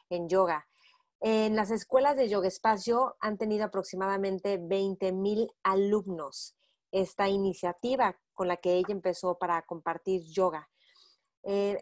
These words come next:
ella ha tenido una evolución en la forma en la que ha ido enseñando el yoga, entonces nos cuenta un poquito de esto. Además, en su más joven fue una coreógrafa importante que viajaba por diferentes partes del mundo porque también estudió danza.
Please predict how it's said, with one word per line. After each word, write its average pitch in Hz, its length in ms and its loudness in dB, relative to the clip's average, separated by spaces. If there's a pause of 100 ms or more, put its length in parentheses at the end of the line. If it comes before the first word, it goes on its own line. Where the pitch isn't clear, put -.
ella 240 220 4
ha 262 60 2
tenido 220 340 2
una 214 160 -2
evolución 185 480 -4
en 190 140 -2
la 175 80 0
forma 185 340 -2
en 185 60 -2
la 175 100 -2
que 180 380 -4
ha 190 120 -4
ido 190 200 0
enseñando 175 720 -6
el 165 200 -10
yoga, 180 520 -2 (520)
entonces 180 880 -4
nos 196 180 -8
cuenta 202 400 -2
un 196 160 -4
poquito 180 580 -4
de 170 300 0
esto. 202 400 -6 (400)
Además, 214 340 2
en 269 100 0
su 220 280 -4
más 226 280 0
joven 226 380 2
fue 202 420 0
una 202 340 -2
coreógrafa 185 840 0
importante 175 720 -4
que 175 80 -2
viajaba 175 500 -4
por 170 140 -6
diferentes 170 420 -6
partes - 260 -6
del 156 140 -8
mundo 196 400 -2
porque 170 160 -8
también 170 320 -6
estudió 165 400 -8
danza. 196 520 -2